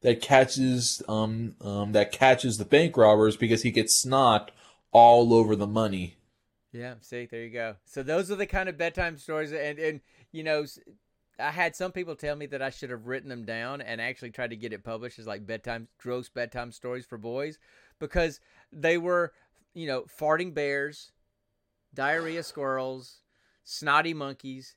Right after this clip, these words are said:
Speaker 2: His name was, his name was, you know, Snotty Mucus instead of Scotty Mucus.
Speaker 1: Yes,
Speaker 2: His
Speaker 1: Snotty
Speaker 2: name was
Speaker 1: Mu-
Speaker 2: Snotty Mucus.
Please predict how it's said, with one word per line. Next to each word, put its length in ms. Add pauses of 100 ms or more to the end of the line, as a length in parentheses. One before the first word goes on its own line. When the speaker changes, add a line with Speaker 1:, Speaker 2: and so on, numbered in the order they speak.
Speaker 2:
His 200
name 160
was, 160
his 240
name 180
was, 220 (440)
you 140
know, 220 (160)
Snotty 340
Mucus 440
instead 280
of 80
Scotty 240
Mucus. 200
Speaker 1:
Yes, 160
Speaker 2:
His 100
Speaker 1:
Snotty 160
Speaker 2:
name 60
was 80
Speaker 1:
Mu- 60
Speaker 2:
Snotty 220
Mucus. 340